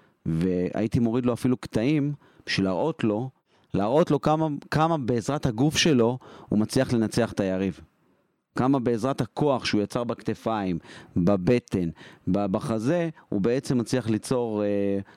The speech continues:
מגע שהוא בסוף, בסופו של דבר מרוויח את הכדור. וכשאני רואה את הדברים האלה, בשבילי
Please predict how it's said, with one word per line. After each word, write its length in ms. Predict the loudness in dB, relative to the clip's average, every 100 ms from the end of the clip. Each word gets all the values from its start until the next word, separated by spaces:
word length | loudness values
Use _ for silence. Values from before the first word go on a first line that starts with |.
| 0
מגע 400 | 2 2 0 -2
שהוא 260 | 0 0 0
בסוף, 280 | 0 -2
בסופו 320 | -2 -2 -2 0
של 100 | 0
דבר 200 | 0 0
מרוויח 300 | 0 -2 -2
את 80 |
הכדור. 380 | -4 -4 -4 -4 -8 -20 -20 -20 _ -6
וכשאני 260 | -2 0 0
רואה 120 | -2
את 40 |
הדברים 380 | -2 -2 0 0
האלה, 260 | 0 0 -2
בשבילי 680 | -4 -2 0 2 2 0